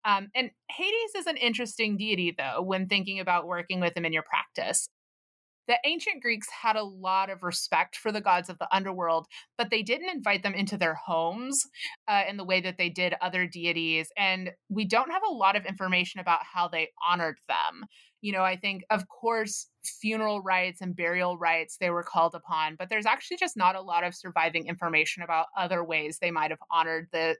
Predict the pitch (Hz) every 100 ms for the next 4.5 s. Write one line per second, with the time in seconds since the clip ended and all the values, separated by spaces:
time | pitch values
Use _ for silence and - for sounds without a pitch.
0 | _ 180 175 175 - 151 143 - - 107
1 | 120 302 - - _ _ _ 214 202 202
2 | 214 190 254 311 320 226 190 190 185 180
3 | 185 180 185 196 180 180 185 175 180 175
4 | 175 170 170 165